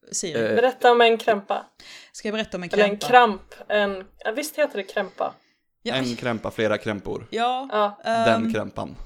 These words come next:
Speaker 1: alltså som, som Glenn så har jag också kommit jävligt lindrigt undan. Jag är en sån, jag samlar mycket så här. Det som jag har är att jag får mycket huvudvärk och spänning och skit i kroppen. Så att jag måste alltid träna, jag måste alltid ha massage och sånt här liksom och hålla undan det. Men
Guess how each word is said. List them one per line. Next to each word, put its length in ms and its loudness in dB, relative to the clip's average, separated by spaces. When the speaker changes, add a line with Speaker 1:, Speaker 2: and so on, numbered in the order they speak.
Speaker 1:
alltså 220 -8
som, 280 -8
som 200 -2
Glenn 260 0
så 120 -8
har 80 -6
jag 340 -8
också 220 -16
kommit 280 -8
jävligt 260 -8
lindrigt 340 -10
undan. 280 -10
Jag 120 0
är 40 0
en 60 -6
sån, 200 -8
jag 80 -10
samlar 320 -6
mycket 320 -12
så 80 -12
här. 260 -14
Det 180 -4
som 120 -6
jag 180 -2
har 380 -6
är 60 -8
att 80 -12
jag 120 -10
får 80 -14
mycket 240 -12
huvudvärk 300 -16
och 60 -16
spänning 520 -8
och 60 -18
skit 340 -14
i 20 -20
kroppen. 460 -14
Så 100 -12
att 60 -14
jag 100 -8
måste 240 -12
alltid 220 -16
träna, 340 -6
jag 60 -12
måste 180 -14
alltid 200 -14
ha 80 -14
massage 600 -12
och 80 -12
sånt 200 -14
här 160 -18
liksom 280 -20
och 60 -16
hålla 200 -14
undan 320 -12
det. 140 -10
Men 160 -10